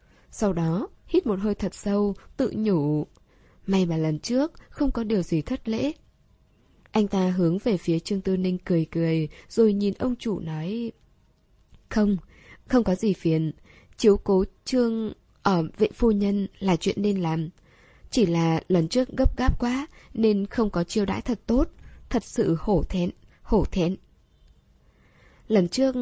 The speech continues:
quản lý Du đã giúp đỡ tôi rất nhiều, lần này cũng phải phiền anh rồi." Trương Tư Ninh hợp thời nói, "Đâu có gì, đâu có gì đâu." Mấy người vừa trò chuyện vừa lên xe,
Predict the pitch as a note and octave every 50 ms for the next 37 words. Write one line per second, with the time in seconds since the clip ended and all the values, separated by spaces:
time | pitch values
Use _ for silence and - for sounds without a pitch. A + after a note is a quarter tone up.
0 | A#3+ G#3+ - A#3 F#3+ D#3+ E3 F3 F#3 - A3 G#3 G3+ G3 G3 F#3 - - G3+ G#3+
1 | G#3 - A3+ - C#4 - - A#3 A#3 - A3 G3 F#3 - C4+ C4+ - F#3+ E3+ E3
2 | D#3+ E3 D#3+ D#3 - - - - - G3 A#3+ G#3+ G#3 G3+ F#3+ F#3+ - A3 C4+ -
3 | - B3+ - - - F#3 F3+ - G3 G#3+ G#3+ G3+ F#3 D#3+ D#3+ D#3+ D#3 D3+ - _
4 | _ _ _ _ _ _ _ _ _ _ - - - - G3+ F#3+ - F#3 E3+ E3+
5 | F3 F3 E3+ E3+ E3+ - - F#3 D#3 - - - F3 D3+ D#3 D3+ D3 D3+ D3+ D#3
6 | D3+ D3 D#3+ A3 E4+ - _ _ _ _ _ _ _ _ _ _ _ _ _ _
7 | _ - - - G#3 F#3+ - A3+ A#3 - - F#3 E3 D#3+ E3 D3+ - _ _ _
8 | - _ - - G3+ F#3 - A3+ B3 - - F#3+ E3 E3 F3+ F#3+ G#3 G3+ - -
9 | - - _ _ _ _ _ _ _ _ _ _ _ - _ _ _ _ _ _
10 | _ _ - - F#3 F3+ F3 G3+ A#3 A#3 F#3+ F3 E3 - - E3+ D#3+ - - F3
11 | D#3+ - - F#3+ F3+ - - - E3+ D#3+ E3 F#3 F#3+ F#3 - - G3 F#3 F#3 F#3+
12 | F#3